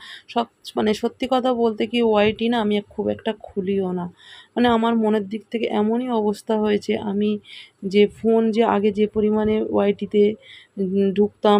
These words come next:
বা সবাইকে সাপোর্ট করতাম, আমি মানে হাতে নিতেই যেন কে-, ইচ্ছাই করে না ফোনটাকে হাতে নিতে।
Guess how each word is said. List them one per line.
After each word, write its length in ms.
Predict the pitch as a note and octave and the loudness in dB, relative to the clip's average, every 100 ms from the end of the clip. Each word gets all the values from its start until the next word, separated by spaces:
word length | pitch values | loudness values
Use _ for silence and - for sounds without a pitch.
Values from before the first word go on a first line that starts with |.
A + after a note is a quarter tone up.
| G3+ | 4
বা 80 | G3 | 0
সবাইকে 380 | G3+ G3+ G3+ | 2 2 2
সাপোর্ট 360 | G#3 - F#3 G#3+ | -4 -8 -8 -6
করতাম, 300 | G#3 G#3 G#3 G#3+ | -4 -2 0 0
আমি 180 | A3+ B3 | 0 -2
মানে 180 | C4 B3+ | -4 -4
হাতে 320 | G3+ G#3+ A3+ B3+ | -2 -2 0 0
নিতেই 360 | A#3 A3 B3+ B3+ | 0 0 -2 -2
যেন 160 | A#3+ A#3 | 0 -2
কে-, 180 | A3+ A3 | -2 -2
ইচ্ছাই 360 | B3 - - C#4+ | -2 -4 -4 -2
করে 220 | G#3 F#3+ | 2 2
না 80 | F#3+ | 0
ফোনটাকে 460 | F3+ F#3 F3+ F#3 F#3 | -2 -4 -2 -4 -6
হাতে 260 | F3 F3+ F#3 | -8 -6 -4
নিতে। 240 | F3+ F#3 | -4 -6